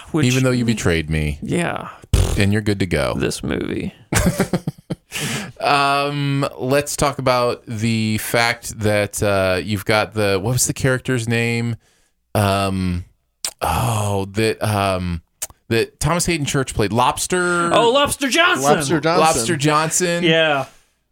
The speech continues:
Speaker 2: Uh, that was a weird
Speaker 1: I actually
Speaker 2: imprint.
Speaker 1: know who Lobster Johnson is, so that was actually kinda fun
Speaker 2: It
Speaker 1: seeing
Speaker 2: is.
Speaker 1: him.
Speaker 2: It's, it was funny, but I didn't get it. And then you've got Daniel Day Kim playing the, like, the lion, like, the predator,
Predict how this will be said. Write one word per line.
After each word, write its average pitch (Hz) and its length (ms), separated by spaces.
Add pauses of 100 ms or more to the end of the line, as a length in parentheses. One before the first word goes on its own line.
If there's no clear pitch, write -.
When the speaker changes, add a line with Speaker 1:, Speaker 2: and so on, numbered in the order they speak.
(140)
Speaker 2:
Uh, 107 240
that 123 320
was 147 160
a 147 60
weird 147 500
Speaker 1:
I 220 140
actually 240 260
Speaker 2:
imprint. 190 60
Speaker 1:
know 214 220
who 196 60
Lobster 170 400
Johnson 143 480
is, 131 140
so 160 100
that 165 120
was 160 140
actually 143 320
kinda 131 220
fun 131 240
Speaker 2:
It - 40
Speaker 1:
seeing 254 120
Speaker 2:
is. 285 180
Speaker 1:
him. 131 120
Speaker 2:
It's, - 480
it 208 160
was 208 180
funny, 190 560
but 123 200
I 107 140
didn't 151 280
get 147 220
it. 180 200
And 131 140
then 135 120
you've 131 140
got 117 300
Daniel 135 260
Day 120 180
Kim 165 380
playing 127 380
the, 90 340
like, 98 220
the 80 240
lion, 120 580
like, 107 160
the - 80
predator, 131 540